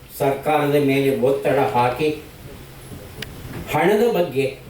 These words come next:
ಪ್ರಾಥಮಿಕ ತಿಳಿವು ನಮ್ಮ ಶಾಲಾ ಮಕ್ಕಳಿಗೆ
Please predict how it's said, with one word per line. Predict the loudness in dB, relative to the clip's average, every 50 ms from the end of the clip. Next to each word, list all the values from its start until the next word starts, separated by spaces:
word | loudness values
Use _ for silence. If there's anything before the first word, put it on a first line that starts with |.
| -8 -2
ಪ್ರಾಥಮಿಕ | 0 2 2 2 2 2 2 2 0 0 0 0 2 4 4 4 4 2
ತಿಳಿವು | 0 0 -2 -2 -2 0 2 4 4 4 4 4 4 2 0 -2 -6 -6 -2
ನಮ್ಮ | 0 2 2 2 2
ಶಾಲಾ | 0 2 2 4 4 4 4 4 4
ಮಕ್ಕಳಿಗೆ | 4 2 2 0 2 2 2 2 2 2 2 0 0 -2 -6